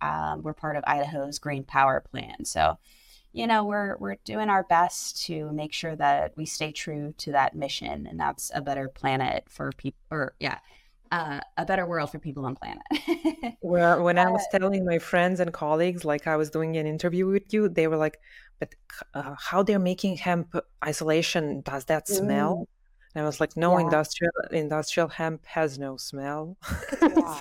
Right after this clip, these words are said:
Speaker 2: So
Speaker 1: It has, you know, it smells, like, probably closer to hay, if anything, like
Speaker 2: Yeah.
Speaker 1: grass.
Speaker 2: Yeah.
Speaker 1: Um, some people say it, like, reminds them of, like, a farm almost. Um, you know, and that smell doesn't linger in the house. It, it,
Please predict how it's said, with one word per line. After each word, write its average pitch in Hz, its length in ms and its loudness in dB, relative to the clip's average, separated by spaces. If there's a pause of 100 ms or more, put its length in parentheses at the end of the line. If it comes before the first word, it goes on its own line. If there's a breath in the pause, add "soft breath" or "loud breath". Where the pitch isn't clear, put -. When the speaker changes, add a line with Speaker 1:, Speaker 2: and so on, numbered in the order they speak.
Speaker 2:
So 240 60 4
Speaker 1:
It 208 220 -10
has, 208 460 0
you 220 120 -6
know, 220 120 2
it 214 160 2
smells, 240 400 -4
like, 262 140 -4
probably 247 260 -2
closer 220 360 -6
to 226 120 -6
hay, 151 460 -2
if 147 200 -6
anything, 151 400 -4
like 190 80 0
Speaker 2:
Yeah. 160 240 6
Speaker 1:
grass. 151 760 -2
Speaker 2:
Yeah. 147 460 -2
Speaker 1:
Um, 156 200 -8 (460)
some 180 260 -2
people 175 280 -6
say 165 220 2
it, 156 100 -2
like, 156 240 -4
reminds 151 480 -2
them 147 240 -2
of, 139 180 -6 (220)
like, 139 200 -4
a 147 40 -12
farm 147 600 2
almost. 143 720 -6
Um, 143 560 -2
you 180 120 -6
know, 180 80 -2
and 196 100 2
that 190 140 4
smell 240 200 4
doesn't 202 260 -6
linger 170 280 0
in 156 80 -4
the 165 80 -6
house. 151 320 -2
It, 151 140 -4
it, 147 260 -6